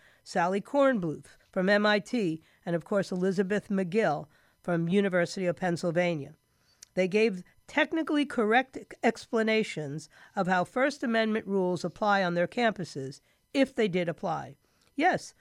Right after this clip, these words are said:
context matters. If all students did was chant, "From the river to the sea," that speech is protected, as long as there was no threat of violence or discriminatory harassment.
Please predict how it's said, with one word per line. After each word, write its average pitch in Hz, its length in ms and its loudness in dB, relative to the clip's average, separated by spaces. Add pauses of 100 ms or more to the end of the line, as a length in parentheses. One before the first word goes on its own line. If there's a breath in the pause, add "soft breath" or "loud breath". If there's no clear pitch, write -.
(180 soft breath)
context 220 520 -2
matters. - 600 -2 (320 soft breath)
If 190 160 0
all 294 200 4
students 233 440 -2
did 220 220 0
was 175 200 -2
chant, 208 380 -4 (200 soft breath)
"From 196 200 2
the 175 100 2
river 214 280 2
to 180 180 -4
the 156 100 -6
sea," 165 460 -4 (320 soft breath)
that 233 240 0
speech - 480 -4
is 160 100 -4
protected, 208 720 -4 (280 soft breath)
as 180 100 -4
long 254 240 2
as 262 140 -2
there 208 140 -2
was 175 120 -4
no 196 160 2
threat 208 340 2
of 160 100 -2
violence 247 560 0 (200 soft breath)
or 190 120 0
discriminatory 180 960 -2
harassment. 196 680 0